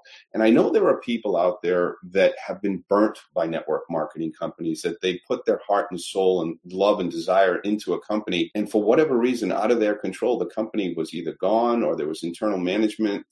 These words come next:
that was fighting or there was money issues or there was product issues. And the company didn't survive.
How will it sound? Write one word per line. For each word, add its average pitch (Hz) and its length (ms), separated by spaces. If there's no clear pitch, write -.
that 80 160
was - 160
fighting 117 540
or 78 120
there 78 140
was 76 180
money 113 360
issues 101 400
or - 100
there 69 80
was 65 140
product 123 440
issues. 104 360
And 104 100
the 92 60
company 104 360
didn't 92 240
survive. 82 440